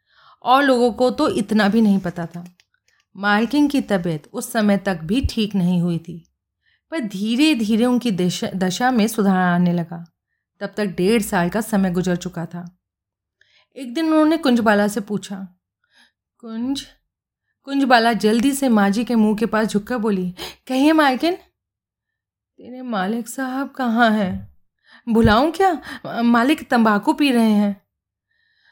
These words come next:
"हाँ, ज़रा पानी तो पिला।" "अब कैसी हैं आप माँ जी?" "हम्म, तबीयत ठीक नहीं लग रही।" एक दिन मालकिन ने कहा, "अब तो दवा पीने में अच्छी नहीं लगती।"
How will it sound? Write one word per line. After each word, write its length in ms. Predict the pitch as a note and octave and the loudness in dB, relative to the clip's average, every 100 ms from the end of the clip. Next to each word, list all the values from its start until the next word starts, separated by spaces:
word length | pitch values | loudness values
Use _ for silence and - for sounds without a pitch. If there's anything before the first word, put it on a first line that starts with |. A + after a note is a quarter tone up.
| _ _ _ _ B3 | _ _ _ _ -18
"हाँ, 400 | B3+ B3+ B3 G#3+ - C4 | -12 -10 -10 -12 -16 -12
ज़रा 280 | C4 C4+ C#4 | -6 -4 -2
पानी 400 | C4+ A3+ A#3+ B3 | 0 2 2 -2
तो 160 | C#4+ | -6
पिला।" 380 | C#4 C#4 C#4 D#4+ F4 _ _ _ _ _ _ _ _ _ _ - | -4 -2 0 0 -2 _ _ _ _ _ _ _ _ _ _ -8
"अब 220 | A#3+ - - | -6 -6 -2
कैसी 280 | A#3+ - E4 | -2 2 4
हैं 140 | E4+ | 4
आप 180 | D#4+ C#4+ | 4 2
माँ 220 | C#4 A#3+ | 2 2
जी?" 260 | A#3+ F4+ - _ _ _ _ _ _ _ _ _ - | 2 -2 -6 _ _ _ _ _ _ _ _ _ -20
"हम्म, 500 | B3 C4 B3+ B3 A#3 - _ | -12 -10 -6 -6 -6 -10 _
तबीयत 360 | B3+ A#3 C#4+ D4 | -16 -12 -10 -12
ठीक 380 | - D4 C#4+ D4 | -10 -8 -8 -6
नहीं 200 | A3 F#3+ | -4 -2
लग 240 | G3+ G#3 | 0 0
रही।" 360 | A3 A3+ A#3+ A3+ - _ _ _ _ _ _ _ _ _ - | 0 0 -2 -4 -10 _ _ _ _ _ _ _ _ _ -6
एक 240 | B3 A3+ | -4 0
दिन 160 | C#4 B3 | 2 4
मालकिन 380 | F#3+ F#3+ G#3+ | 4 2 0
ने 120 | G#3+ G#3 | 0 0
कहा, 340 | F#3+ F3 F3+ - _ _ _ _ _ _ C4+ | -4 -6 -8 -16 _ _ _ _ _ _ -20
"अब 160 | C4 E4 | -14 -10
तो 80 | |
दवा 440 | C4+ G#3 G#3 A#3+ C4 | -4 0 2 2 -2
पीने 360 | B3 A3 A#3 | -4 -4 -2
में 160 | B3+ C#4 | -2 0
अच्छी 380 | B3 - D4 D4 | -2 -2 -2 0
नहीं 240 | A#3 F3+ | 2 2
लगती।" 640 | F3+ F3+ F3+ G#3+ G#3 G3+ | 2 -2 -4 -8 -8 -10